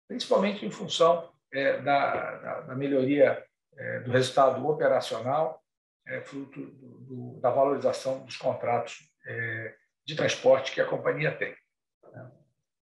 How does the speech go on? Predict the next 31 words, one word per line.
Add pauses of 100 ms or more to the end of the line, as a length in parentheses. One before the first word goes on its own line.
(100)
Mais
um,
mais
um
elemento, (1300)
e
é
um
elemento
que
a
gente
traz (340)
de
informação, (380)
eh,
para
vocês
entenderem (240)
quão,
eh,
eh,
eficiente
foi
o
nosso
time
de
gestão
de
portfólio,